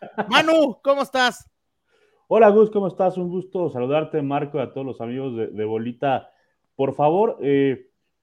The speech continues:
Speaker 2: pues sí, le diste su San Lunes a, a Charlie y, y se tomó toda la semana, como suele, como suele ocurrir. Eh, pero bueno, contento, contento de estar nuevamente aquí con ustedes.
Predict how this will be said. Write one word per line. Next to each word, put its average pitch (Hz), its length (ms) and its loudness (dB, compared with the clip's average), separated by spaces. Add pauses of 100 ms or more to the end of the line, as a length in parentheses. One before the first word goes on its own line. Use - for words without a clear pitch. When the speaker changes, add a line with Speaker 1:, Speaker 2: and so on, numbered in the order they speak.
(120)
Speaker 2:
pues 151 200 2
sí, 254 360 -6
le 131 160 -6
diste 151 320 -4
su 120 240 -8
San 123 260 -6
Lunes 156 420 -8
a, 110 460 -4 (180)
a 107 280 -10
Charlie 151 720 -6
y, 101 120 -12
y 101 40 -10
se 107 140 -10
tomó 123 280 -8
toda 135 200 -4
la 127 100 -2
semana, 147 460 -8
como 110 240 -12
suele, 123 480 -8 (400)
como 123 220 -6
suele 143 240 -2
ocurrir. 160 560 -4 (420)
Eh, 139 540 4
pero 156 140 2
bueno, 170 320 2 (120)
contento, 156 540 0
contento 151 380 -6
de 147 60 -2
estar 147 160 -8
nuevamente 147 380 -6
aquí 131 140 -12
con 151 160 -8
ustedes. 170 340 -6